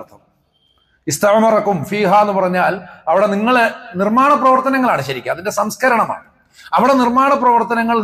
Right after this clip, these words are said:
നിങ്ങളെ ഏൽപ്പിച്ചു എന്ന് പറഞ്ഞാൽ ഇതിന്റെ സ്വാഭാവികമായിട്ടുള്ള, പ്രകൃതി സഹജമായിട്ടുള്ള, നൈസർഗികമായ നന്മകൾക്കും ഗുണങ്ങൾക്കും ഒരു കോട്ടവും തട്ടാത്ത വിധത്തിൽ അതിനെ പരിപോഷിപ്പിക്കുന്ന സ്വഭാവത്തിലുള്ള നിർമ്മാണ പ്രവർത്തനങ്ങൾ എന്നാണ്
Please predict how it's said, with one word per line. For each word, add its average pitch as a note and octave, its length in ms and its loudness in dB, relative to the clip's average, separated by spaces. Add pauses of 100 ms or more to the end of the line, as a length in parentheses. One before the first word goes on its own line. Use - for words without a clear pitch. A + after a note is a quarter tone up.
നിങ്ങളെ A#3+ 320 0
ഏൽപ്പിച്ചു G#3+ 320 -4
എന്ന് G#3+ 160 -2
പറഞ്ഞാൽ F#3+ 300 2 (420)
ഇതിന്റെ B3 340 2 (280)
സ്വാഭാവികമായിട്ടുള്ള, G#3 1400 0 (400)
പ്രകൃതി A3+ 400 0
സഹജമായിട്ടുള്ള, F#3+ 680 0 (100)
നൈസർഗികമായ G3 760 -2 (120)
നന്മകൾക്കും F#3 680 -2
ഗുണങ്ങൾക്കും G3+ 600 0 (400)
ഒരു C#4 200 2
കോട്ടവും B3+ 400 2 (100)
തട്ടാത്ത A3+ 460 0
വിധത്തിൽ G3+ 340 -2 (460)
അതിനെ C#4 240 2 (140)
പരിപോഷിപ്പിക്കുന്ന C4 1000 0
സ്വഭാവത്തിലുള്ള G3+ 640 0 (400)
നിർമ്മാണ G3 380 0 (100)
പ്രവർത്തനങ്ങൾ F3+ 600 0 (340)
എന്നാണ് B3 300 0